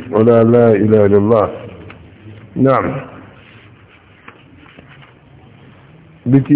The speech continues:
a fẹ́ ká náà ni ọ̀rọ̀ Ànábì Muhammad sallallahu alaihi wasallam. Ìpè, "Inna rabbi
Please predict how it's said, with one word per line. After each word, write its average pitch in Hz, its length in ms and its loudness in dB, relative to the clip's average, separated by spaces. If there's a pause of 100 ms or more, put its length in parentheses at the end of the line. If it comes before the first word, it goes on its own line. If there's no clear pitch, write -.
(140)
a 139 100 4
fẹ́ 147 460 4
ká 147 120 2
náà 139 180 4
ni 127 120 4
ọ̀rọ̀ 120 340 4
Ànábì 139 300 4
Muhammad 123 480 2 (180)
sallallahu 123 280 4
alaihi 135 160 0
wasallam. - 160 -16 (1200)
Ìpè, 131 180 -2
"Inna 139 280 4
rabbi 135 400 2